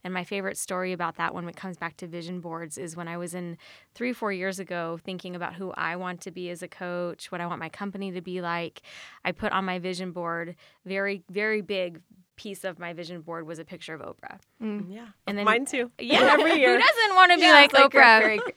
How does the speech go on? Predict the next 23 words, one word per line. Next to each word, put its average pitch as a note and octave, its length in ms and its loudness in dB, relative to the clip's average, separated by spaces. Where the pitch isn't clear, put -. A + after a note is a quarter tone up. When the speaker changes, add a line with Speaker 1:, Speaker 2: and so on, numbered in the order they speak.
Speaker 2:
godmother. F#3+ 560 -2
Speaker 1:
But C#4 140 -2
then D#4 120 2
a D#4+ 40 0
Speaker 3:
Yes. D#4 120 -2
Speaker 1:
year D#4+ 180 4
later, C#4 600 4
I G#3+ 120 2
did G#3+ 180 -2
a A3 80 0
vision G3 340 -6
board, F3+ 420 -4
and F#3 200 -8
I F3+ 60 -4
had F3 200 -6
a F3 60 -8
picture F3+ 360 -8
of F3 160 -8
me F3+ 320 -10
laying F3 260 -10
on F3+ 120 -8
my F3+ 120 -10
couch. F3 760 -6